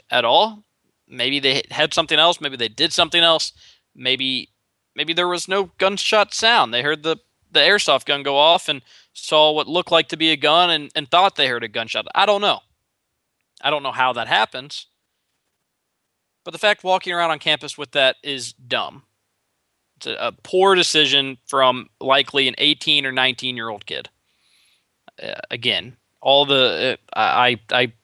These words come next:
generally am on the people make mistakes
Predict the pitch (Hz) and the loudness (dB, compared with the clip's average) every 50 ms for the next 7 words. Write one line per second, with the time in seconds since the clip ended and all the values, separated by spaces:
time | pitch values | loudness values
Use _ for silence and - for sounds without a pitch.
0 | _ _ - - 151 143 143 147 147 143 139 135 131 131 131 135 135 131 135 127 | _ _ -4 -2 -2 0 2 2 4 4 4 4 4 4 2 2 2 0 -2 -4
1 | 123 120 117 _ _ _ _ _ _ _ _ _ _ _ _ _ _ _ _ _ | -4 -6 -8 _ _ _ _ _ _ _ _ _ _ _ _ _ _ _ _ _
2 | _ _ - - 160 135 147 143 143 143 135 139 127 - - - 160 165 160 - | _ _ -6 -6 -6 -4 -4 -2 0 0 0 -2 -4 -8 -2 0 0 0 0 0
3 | - - - - - | -4 -8 -8 -8 -10